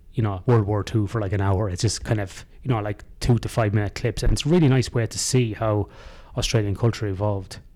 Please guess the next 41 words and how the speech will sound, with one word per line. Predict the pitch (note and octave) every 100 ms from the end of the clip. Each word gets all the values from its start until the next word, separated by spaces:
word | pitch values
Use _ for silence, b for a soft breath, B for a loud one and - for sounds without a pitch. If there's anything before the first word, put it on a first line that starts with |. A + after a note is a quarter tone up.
| -
Um, | G#2 G2 G2 G2+
so | A#2
I |
think | A2 D3 - - - - -
two | C#3+
seasons, | B2 B2+ A#2+ A2+ A2+ -
four | - B2+
episodes | A#2 - - A2
in | G2+
each | G2+
season, | - A#2 G#2
so, | F#2+ G#2
like, | G#2
eight | G2+ A2+
hours | A2+ G#2+ F#2+
in |
total. | F#2+ A#2+ B2+ F3 - B B B B B
I | -
think | A2
I'm | G#2+
on | G#2+
to |
the | A2+
last | G#2 G#2+ -
episode | A2 - A#2
now | G2+ G#2
of | G2
season | A#2 G2+ G2
two. | A2+
It's | A2 -
really, | B2 D3 A#2
really | A2+ G2+
good. | A2+ G#2
It's | -
worth, | C#3 B2
it's | C3+ -
worth | C#3
a | A#2
watch, | A2 A2 -
and |
it, | G#2+